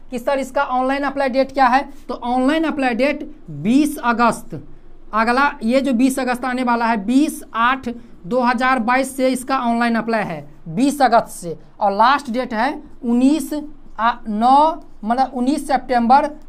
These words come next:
दो हज़ार बाईस का लास्ट डेट है। समझ गए दोस्तों, तो बीएसएफ हेड कांस्टेबल आरओ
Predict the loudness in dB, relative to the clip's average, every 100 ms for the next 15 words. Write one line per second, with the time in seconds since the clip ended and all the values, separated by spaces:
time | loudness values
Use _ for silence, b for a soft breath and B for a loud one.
0 | -8 -2 2 2 4 2 4 4 2 2
1 | 2 2 -2 -14 -4 2 2 2 -2 -4
2 | 0 0 0 -4 -2 -2 0 2 2 2
3 | B B -4 -2 0 2 2 2 0 0
4 | -4 -6 -8 b b 4 6 6 2 -2
5 | 0 0 4 2 2 2 6 8